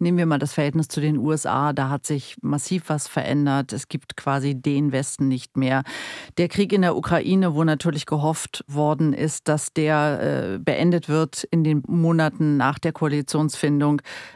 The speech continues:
läuft weiter. Die Wirtschaft, Moritz hat's schon angesprochen,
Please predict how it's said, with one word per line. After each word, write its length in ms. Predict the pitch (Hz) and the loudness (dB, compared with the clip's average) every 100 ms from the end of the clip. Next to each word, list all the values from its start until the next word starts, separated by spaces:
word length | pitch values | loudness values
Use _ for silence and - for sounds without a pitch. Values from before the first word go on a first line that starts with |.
| - | -4
läuft 320 | 147 135 - | -2 -2 0
weiter. 480 | 156 160 170 151 147 - - - | 2 2 2 2 0 -8 -4 0
Die 180 | 180 | 2
Wirtschaft, 680 | 151 214 - 185 156 151 - - | 4 2 2 2 2 2 -4 0
Moritz 320 | 175 151 165 | 0 2 0
hat's 180 | 165 - | 0 0
schon 120 | 165 | 0
angesprochen, 380 | 170 208 185 | 2 2 0